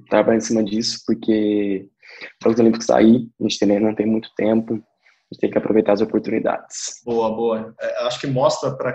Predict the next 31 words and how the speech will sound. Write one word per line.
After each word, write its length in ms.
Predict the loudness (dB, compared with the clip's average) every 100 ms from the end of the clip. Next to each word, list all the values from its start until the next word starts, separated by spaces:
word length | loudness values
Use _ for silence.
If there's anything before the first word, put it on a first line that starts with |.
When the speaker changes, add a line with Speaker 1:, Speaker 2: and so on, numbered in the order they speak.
| -6
Speaker 2:
quem, 480 | -8 -4 -4 -6
pra 140 | -6 -10
quem 140 | -6
acompanha 520 | -6 -6 -6 -2 0
e 60 | 0
vê 220 | 0 -2
só 220 | -2 0 0
as 160 | -2
provas, 400 | -2 -2 0 -2
né, 120 | -2
que 360 | -4 -2 -2 -4 -14 _ _
não 260 | -6 -2 2
é 80 | 0
só 520 | 2 2 2 2 -4 _
largar 380 | 0 0 2 0
e 40 | 0
sair 200 | -2 0
correndo, 460 | 0 0 -2 -2
né? 180 | -2 -2
Tem, 180 | -4 -10
tem 140 | -6
uma 80 | -4
estratégia 560 | -2 -4 0 0 -2 -4
toda 200 | -2 0
na 140 | 0
cabeça, 500 | -2 -2 -4 -4 -8
tem 120 | -6
uma 200 | 0 0
contagem 680 | 0 0 2 2 2 0 -4
toda 220 | -4 -2
ali, 240 | 0 -2